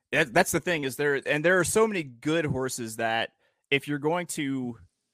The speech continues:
if you're going there, I don't feel like there are any just obvious favorites that you can say, "Nope, this horse isn't going to win." So if you're tossing the favorite, I mean, you gotta be prepared to say that at some point, 'cause it could win.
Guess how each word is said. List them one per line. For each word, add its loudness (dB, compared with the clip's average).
if -6
you're -2
going 6
there, 2
I 4
don't 4
feel -4
like 2
there -4
are -4
any -8
just -12
obvious -2
favorites -8
that -2
you -6
can -14
say, -4
"Nope, 0
this -2
horse 0
isn't -8
going -4
to -10
win." -8
So -4
if -6
you're -6
tossing 0
the -6
favorite, 0
I 0
mean, -4
you -8
gotta 4
be -6
prepared -6
to -10
say -2
that -6
at 0
some -6
point, -4
'cause -2
it -8
could 4
win. 0